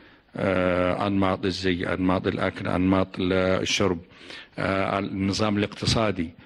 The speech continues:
آه، الأنظمة السياسية، إذا كانت مثلًا برلمانات أو، أو إلى آخره. مثل هذه الأحكام ال-، ال-، ال-، الإسلام أو القرآن تركها مفتوحة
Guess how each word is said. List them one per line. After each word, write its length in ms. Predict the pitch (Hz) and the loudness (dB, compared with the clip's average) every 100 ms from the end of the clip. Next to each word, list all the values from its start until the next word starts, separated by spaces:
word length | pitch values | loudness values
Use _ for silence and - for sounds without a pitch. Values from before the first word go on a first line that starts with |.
| - - - | -20 -20 -6
آه، 340 | 98 95 107 104 | -2 0 0 -2
الأنظمة 560 | - 101 98 107 107 | -2 -2 0 0 0
السياسية، 920 | 107 123 - 107 98 95 - 107 90 - - | 0 0 -2 2 2 0 -2 -2 -4 -6 -16
إذا 140 | - 90 | -12 -10
كانت 240 | - 95 - | -6 -6 -2
مثلًا 320 | 98 101 98 | -2 0 0
برلمانات 760 | 92 92 92 92 95 107 95 - | 0 0 0 2 2 2 0 -2
أو، 300 | 101 104 - | -2 0 2
أو 140 | 95 | 0
إلى 280 | - 95 98 | 2 0 0
آخره. 280 | 95 110 117 - - - - - - | 0 -2 -2 -6 -16 -18 -20 -12 0
مثل 580 | 101 101 104 101 101 104 - - _ _ _ _ _ _ - - - | 2 2 2 2 2 0 -6 -20 _ _ _ _ _ _ -20 -8 -2
هذه 760 | 95 104 104 95 92 92 95 - | 2 2 0 -2 -4 -4 -4 -2
الأحكام 1000 | 101 98 92 - - - 110 113 120 123 - - - - - 92 | -2 -2 -2 -4 -4 0 2 4 4 4 0 -16 -20 -20 -8 -2
ال-، 320 | 92 95 - - | 0 0 -2 -4
ال-، 260 | 98 90 92 | 0 0 0
ال-، 340 | 92 92 87 | 0 0 0
الإسلام 760 | - 87 - 87 - 107 92 - | 0 0 0 0 2 2 0 0
أو 160 | 92 92 | 2 2
القرآن 680 | - 95 120 107 110 113 - - - - _ - | 2 0 2 2 2 0 -4 -14 -20 -20 _ 0
تركها 520 | 107 101 107 101 98 | 0 2 0 2 2
مفتوحة 640 | 95 - - 117 - - | 2 2 4 2 2 -6